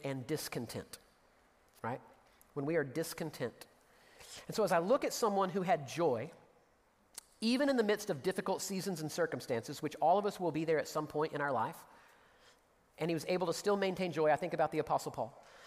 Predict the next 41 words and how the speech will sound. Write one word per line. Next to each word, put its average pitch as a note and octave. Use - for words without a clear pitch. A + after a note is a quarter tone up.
And D#3
it C3+
seems A#3+
to G#3
be E3+
that D#3+
two A3+
of G3+
the F#3
big E3+
secrets F3+
are D#3
what D#3+
you D#3+
choose A3
to G#3
focus -
on, B2+
focusing F#3
what F#3
you G#3
set -
your G#3
minds G3+
on, C#3+
the F#3+
perspective, F3
if D#3+
you E3+
will, C#3+
that D#3+
you F3+
keep, C3+
and D#3
then D#3+
also G3+
learning F3+
a E3+
certain E3+
degree C#3+
of B2+